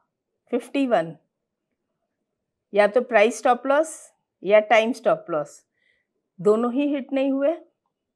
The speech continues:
और टारगेट आ गया। मैं ऐसा नहीं कहूँगी कि हंड्रेड परसेंट रिजल्ट आया ही होगा। प्राइस स्टॉप लॉस इसके नीचे नहीं है। प्राइस का स्टॉप लॉस किसके नीचे है?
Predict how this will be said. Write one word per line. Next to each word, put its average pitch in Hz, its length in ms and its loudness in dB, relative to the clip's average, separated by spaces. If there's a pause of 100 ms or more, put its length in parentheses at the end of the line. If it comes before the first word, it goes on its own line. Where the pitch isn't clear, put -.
(400)
और 185 180 -8 (100)
टारगेट 175 400 -6
आ 151 120 -6
गया। 92 260 -20 (960)
मैं 233 140 -2
ऐसा 233 260 0
नहीं 254 180 -4
कहूँगी 226 380 -6
कि 254 100 -6
हंड्रेड 202 360 -8
परसेंट 214 380 -8
रिजल्ट 190 360 -6
आया 165 260 -6
ही 202 200 -10
होगा। 185 300 -6 (1300)
प्राइस 220 240 2
स्टॉप 233 280 -2
लॉस 294 260 -2 (540)
इसके 330 340 -2
नीचे 415 360 0
नहीं 453 260 2
है। 247 120 2 (600)
प्राइस 214 280 2
का 294 140 2
स्टॉप 277 320 -2
लॉस 285 160 0
किसके 311 340 -4
नीचे 311 360 2
है? 349 240 2